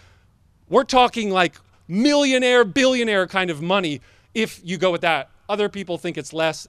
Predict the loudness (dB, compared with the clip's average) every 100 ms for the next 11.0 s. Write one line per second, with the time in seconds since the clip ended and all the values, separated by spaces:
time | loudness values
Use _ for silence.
0 | _ -6 -4 -2 0 -2 -4 -12 _ _
1 | -14 -12 -6 -4 -2 -4 -6 -12 -8 -4
2 | -4 -6 -12 _ _ _ -14 -8 -8 -8
3 | -14 _ _ _ _ _ _ _ _ _
4 | _ -8 -4 -2 0 2 2 0 -8 -10
5 | -12 -4 -4 -2 -4 -4 -4 -4 -8 -8
6 | -10 -8 -8 -8 -8 -4 -2 -4 -6 _
7 | _ _ _ _ _ _ _ -4 -4 -2
8 | -2 -2 -2 -4 -4 -4 -4 -4 -2 -2
9 | -4 -6 -4 -2 -2 -4 -6 -12 -10 -10
10 | -4 -2 -2 -6 -10 -12 -8 -8 -8 -10